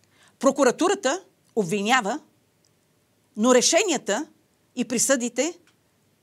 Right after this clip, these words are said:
се постановяват от съда. Има ли осъден човек от по-високите етажи? Няма. Защо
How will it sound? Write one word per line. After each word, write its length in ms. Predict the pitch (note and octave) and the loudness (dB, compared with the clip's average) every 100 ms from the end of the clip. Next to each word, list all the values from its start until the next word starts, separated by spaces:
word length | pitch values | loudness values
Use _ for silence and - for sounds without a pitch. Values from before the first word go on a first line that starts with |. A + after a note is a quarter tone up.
| _ _ _ | _ _ _
се 160 | - B3+ | -4 -2
постановяват 840 | B3+ - C4+ A#3+ A#3+ C4+ D4+ - _ _ | -2 -2 -2 0 2 2 0 -12 _ _
от 200 | D#4+ - | 0 0
съда. 340 | - E4 D4 - _ _ _ _ _ _ _ _ _ _ _ _ _ _ _ _ _ - | -4 0 0 0 _ _ _ _ _ _ _ _ _ _ _ _ _ _ _ _ _ -4
Има 160 | E4 A4+ | -2 0
ли 120 | G#4 | 0
осъден 380 | A4 - F#4 F4+ | 0 0 -2 -2
човек 580 | F#4 C#4 D4 - - - _ _ _ _ _ _ _ _ _ _ | -4 -2 -2 -2 -20 -20 _ _ _ _ _ _ _ _ _ _
от 360 | C4 D4+ - _ | -2 -2 -20 _
по-високите 600 | - A#3 A3+ B3+ A#3+ A3 | -2 0 2 0 -2 -2
етажи? 460 | F#3+ F#3+ C#3+ - - - | -4 0 -2 -2 -12 -4
Няма. 440 | A3+ C4+ G3+ C3+ - _ _ _ _ _ _ _ _ _ _ _ _ _ _ _ _ _ _ _ _ | 0 4 4 2 -16 _ _ _ _ _ _ _ _ _ _ _ _ _ _ _ _ _ _ _ _
Защо 300 | F#3+ B3 B3+ | -4 -2 0